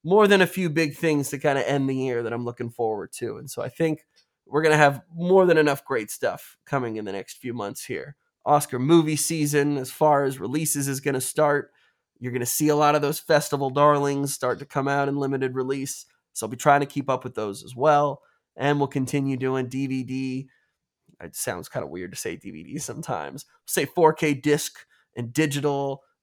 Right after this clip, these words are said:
and streaming releases. So thanks again, everybody, for listening. Make sure to follow N T Movie Reviews on all social media networks, podcast platforms, and find us at nick tiffany dot com.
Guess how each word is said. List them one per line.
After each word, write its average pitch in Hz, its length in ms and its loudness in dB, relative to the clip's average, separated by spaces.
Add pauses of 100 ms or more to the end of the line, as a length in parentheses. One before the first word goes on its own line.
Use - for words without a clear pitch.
and 160 100 -8
streaming 151 500 0
releases. 135 760 -4
So - 140 -14
thanks 143 300 -2
again, 143 260 0
everybody, 139 400 -4
for - 160 -12
listening. 165 640 -4 (520)
Make 147 200 2
sure 147 160 -2
to 127 60 -2
follow 165 440 8
N 160 140 2
T 160 140 -4
Movie 151 320 0
Reviews 151 500 0
on 143 120 2
all 147 120 2
social 147 360 0
media 143 300 -2
networks, 143 600 -4
podcast 139 640 -2 (120)
platforms, 143 1000 -4 (480)
and 127 420 -2 (340)
find 156 240 2
us 147 120 -4
at 127 100 -8
nick 143 220 -4
tiffany 143 360 -4
dot - 280 -10
com. 156 500 -2